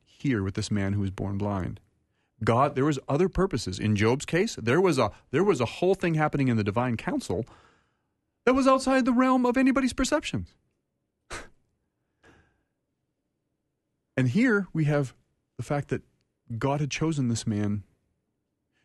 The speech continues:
to be a way of revealing who he is and what his purposes are on the earth. But that wasn't, that, like, nobody knew that. So they were trying to make sense of,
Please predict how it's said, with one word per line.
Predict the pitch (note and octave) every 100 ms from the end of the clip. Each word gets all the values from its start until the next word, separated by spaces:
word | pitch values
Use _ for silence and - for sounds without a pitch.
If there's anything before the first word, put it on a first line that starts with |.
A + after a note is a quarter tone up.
| -
to | B2
be | A2+ C#3+
a | C3+
way | B2+ C3
of | B2+ A2+
revealing | A2 G#2+ C3+ A#2+
who | G#2 - E3
he | D#3+ - - D3 -
is | C3+ C3 G#2
and | G2+ G#2
what | B2
his | B2
purposes | - C#3 C3 G#2 G#2+
are | G#2+ A2+
on | A2+
the | A#2
earth. | A#2+ B2 G2 _ _ _ _ _ _ _ _ _ _ _ _ _ _ _ _ _ _ _ -
But | C3
that | D#3+
wasn't, | A3 A#3+ A3+ - _ _ _ _ _ _ _ _ _ -
that, | E3 - -
like, | D3 _ _ _ _ -
nobody | C#3+ F#3+ G3+ F3+
knew | F3 A#3
that. | A2 -
So | -
they | D3+
were | D#3+
trying | F3+ E3+
to |
make | D#3 D#3
sense | - D#3+
of, | D3 C3+